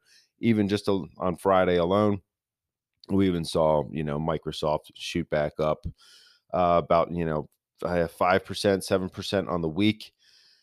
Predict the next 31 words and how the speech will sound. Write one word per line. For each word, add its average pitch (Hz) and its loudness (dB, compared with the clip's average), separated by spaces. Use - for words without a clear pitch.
And 113 2
they 113 6
ultimately 110 4
was 98 0
trading 113 0
down 110 4
to 113 -4
that 98 2
S 98 0
and 98 -6
P 104 -2
five 95 0
hundred 98 0
trend 107 2
line. 101 0
And 98 0
then 98 2
when 98 2
it 101 0
got 104 4
down 104 6
to 98 -2
that 98 2
trend 101 2
line, 95 0
it 90 0
just 95 -2
pops 85 -2
back 82 0
up. 78 0
So 87 -2